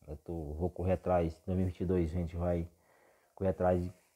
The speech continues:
informações, coletar informações pra trazer pra vocês.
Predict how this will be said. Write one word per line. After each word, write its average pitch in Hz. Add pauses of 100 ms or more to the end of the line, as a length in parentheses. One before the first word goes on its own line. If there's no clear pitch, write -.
(220)
informações, 95
coletar 117
informações 98
pra 98
trazer 98
pra 98
vocês. 95